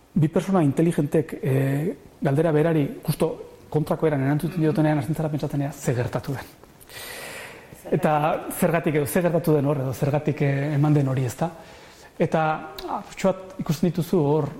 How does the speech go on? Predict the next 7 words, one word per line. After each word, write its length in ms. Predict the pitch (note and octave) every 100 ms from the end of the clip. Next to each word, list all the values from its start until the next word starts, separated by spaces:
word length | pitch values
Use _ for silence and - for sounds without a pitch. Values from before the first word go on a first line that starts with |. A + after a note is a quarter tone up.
| - C#4 -
hiru 160 | F3+
arrazoi 300 | C3+ A2+ C#3
egon 140 | A#2+ B2
daitezkeela, 460 | A#2+ B2+ - - - - _ - D#3+
importanteak. 480 | C#3+ D3 B2 - - - - - - - - - -
Bat 300 | G#3+ A#3 - - - - - - - - - -
da, 220 | E3